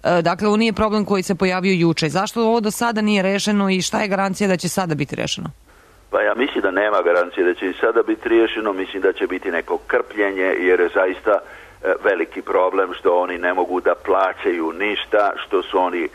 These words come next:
Speaker 2: zakonom određeni da budu investitor za Južni tok, tako da sigurno će biti nekih improvizacija, jer se previše zakasnilo da bi se moglo na razuman način, e, riješiti problem. A riješiti problem bi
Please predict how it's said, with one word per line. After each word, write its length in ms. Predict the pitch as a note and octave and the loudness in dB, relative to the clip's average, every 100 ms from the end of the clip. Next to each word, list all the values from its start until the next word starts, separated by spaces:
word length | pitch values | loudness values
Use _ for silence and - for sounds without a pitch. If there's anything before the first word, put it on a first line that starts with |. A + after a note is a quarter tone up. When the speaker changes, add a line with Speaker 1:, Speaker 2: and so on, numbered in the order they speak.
| - - - - | -14 -20 -20 -8
Speaker 2:
zakonom 760 | F#2+ G2 F#2+ F#2+ - F#2 F2+ | -6 0 2 2 2 2 2
određeni 680 | F2+ F2+ F2+ F2+ E2+ F2+ F2 | 0 0 2 2 2 -2 -4
da 140 | E2 E2 | 0 0
budu 320 | - F2+ F2+ | 0 0 -2
investitor 840 | E2+ E2+ F2 - G#2 F#2 - E2+ F2 | -4 -4 -4 -4 -6 -4 0 -2 0
za 60 | |
Južni 460 | E2+ E2+ E2 D2 D#2 - | -2 -2 -6 -8 -14 -2
tok, 420 | G#2+ F2+ E2+ - - - - - | 0 0 -2 -10 -14 -20 -20 -6
tako 280 | G2+ - G#2+ | -4 0 2
da 140 | G2+ - - | 0 -2 -2
sigurno 300 | D3 A#2+ G#2+ | 0 2 2
će 140 | G2+ G2+ | 0 0
biti 280 | G#2+ G#2 | 0 0
nekih 340 | G2+ F#2 F#2+ F#2 - | -4 -4 -6 -10 -2
improvizacija, 1040 | C3+ - F#2 E2 E2 E2 D2+ - D#2 D2+ | -2 2 0 0 0 0 0 -2 -2 0
jer 240 | D2+ F2 E2 | 2 0 -2
se 100 | - | -2
previše 580 | - B2 B2 B2 - F2 E2+ | -2 2 2 2 0 0 2
zakasnilo 800 | F#2 - G2+ - G2 F2+ F2+ E2+ | 0 0 -4 -4 -8 0 0 2
da 140 | F2 | -2
bi 120 | E2+ E2 | -2 -6
se 60 | E2+ | -2
moglo 340 | F2 F2+ F2 | -2 2 0
na 160 | E2 E2 | 2 0
razuman 560 | F#2+ F#2 F#2+ E2 D#2+ | 0 0 -2 -2 -2
način, 540 | E2 F2 F2 - F2 D2+ | 0 0 0 -4 -8 -8
e, 1080 | - D2+ D#2 - - F2+ E2+ - - E2+ D2+ | -14 -14 -14 -16 -10 -4 -4 -4 0 0 0
riješiti 520 | F2 F#2 - - E2 | 2 2 0 -8 -12
problem. 460 | - E2 D2+ C#2+ C2 | -4 -2 0 -2 -2
A 100 | D2+ | 0
riješiti 420 | E2+ G2+ G#2 G2+ | 2 2 0 -6
problem 300 | F#2+ F#2+ | -2 0
bi 60 | F#2+ | 0